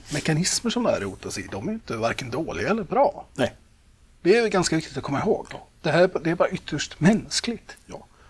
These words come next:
Speaker 1: Och sen hävda att man inte, sitta på höga hästar och hävda att man inte utsätts för det. Alltså,
Speaker 2: Då
Speaker 1: det blir
Speaker 2: är man
Speaker 1: helt galet.
Speaker 2: farlig.
Speaker 1: Och då är det, då är man ju nära de här Dunning-Kruger-effekterna också. Alltså att man är så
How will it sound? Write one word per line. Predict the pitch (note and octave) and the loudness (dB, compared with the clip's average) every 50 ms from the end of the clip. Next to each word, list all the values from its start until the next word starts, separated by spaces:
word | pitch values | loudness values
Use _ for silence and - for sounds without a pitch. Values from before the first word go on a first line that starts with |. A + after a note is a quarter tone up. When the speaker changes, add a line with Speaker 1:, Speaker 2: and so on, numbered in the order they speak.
| - - - - - - _ _ _ _ - _ | -20 -20 -20 -20 -20 -20 _ _ _ _ -8 _
Speaker 1:
Och | - F#3 - | -2 2 4
sen | G3+ F3 E3 D#3+ - - - - - | 4 2 2 0 -8 -14 -20 -10 -4
hävda | D#3 - - B3 A#3+ D3+ - - F3 | -2 0 2 2 2 0 -2 -2 -4
att | G3 - | -2 -2
man | G3+ G3 - - | -4 -6 -6 -6
inte, | B3+ A3+ F3 C#3 - - _ - - - C4+ - - C#3 C#3 | -8 -8 -8 -8 -12 -16 _ -10 -4 -2 -2 -2 -2 -4 -6
sitta | - G3+ - - D#3+ | -6 -6 -6 -6 -6
på | - | 0
höga | D#3 F3 G3 D3 C3 C#3+ | 4 4 4 4 4 0
hästar | D3+ F3 D#3+ - - C#3+ | -4 -4 -4 -4 -4 -4
och | C3 | -2
hävda | D3+ D3+ B2+ - | -2 -2 -2 -4
att | - - | -6 -8
man | - A3 | -6 -4
inte | G3 F3+ F3 - - - - | -4 -4 -6 -8 -10 -10 -10
utsätts | B2+ - - - - - - - | -8 -8 -8 -10 -10 -10 -10 -12
för | - D3 E3 | -12 -12 -10
det. | - - - - - - - _ - - - - - - - - - - - _ _ _ _ _ - - - C#3+ | -12 -12 -12 -14 -18 -20 -20 _ -20 -20 -20 -20 -20 -20 -20 -20 -20 -20 -20 _ _ _ _ _ -18 -4 0 2
Alltså, | F3+ - F3 | 4 4 4
Speaker 2:
Då | F3 D#3 A#2+ G#2 G2 | 4 2 0 0 2
Speaker 1:
det | A3+ A3 | 2 2
blir | G3 B2+ | 4 4
Speaker 2:
är | B2 | 2
man | - - | 2 2
Speaker 1:
helt | - G2 - | 0 -2 -2
galet. | - D#3+ - | -4 -4 -2
Speaker 2:
farlig. | - A2 G2+ - - - - - - - - - - - _ - - | -4 -4 -4 -6 -10 -14 -18 -20 -20 -20 -20 -20 -20 -20 _ -8 -6
Speaker 1:
Och | F3 F3 | 0 2
då | F#3 G#3 A3+ | 4 6 6
är | A#3 A3+ | 4 2
det, | G3 - - - | 0 -4 -8 -6
då | F#3 F#3+ | -2 0
är | G#3 G3+ | 0 0
man | G3+ F#3+ F3+ | 0 0 0
ju | E3+ | 0
nära | E3 C#3+ A2+ G#2+ G#2+ | 0 0 0 -2 -4
de | A2 A2+ G#2 | -4 -4 -2
här | F#2+ F#2 F#2+ - F2 - - A2 G#2 G2+ - - | 0 0 0 -2 -4 -6 -10 -12 -14 -16 -14 -10
Dunning-Kruger-effekterna | - A2 G#2 G2 F#2+ F#2+ G2 - - - - A2 - - G#2+ G#2 - - - - - - A#2 - | -8 -8 -8 -8 -10 -12 -12 -10 -8 -8 -8 -8 -10 -10 -8 -6 -6 -6 -8 -8 -10 -12 -10 -10
också. | A2 - - - A#2 | -10 -10 -8 -6 -6
Alltså | A2+ G2+ - A2 | -6 -6 -8 -10
att | G#2+ - | -10 -10
man | A#2 A2 G#2 | -12 -10 -8
är | G#2 G#2 G#2 | -6 -6 -6
så | - | -6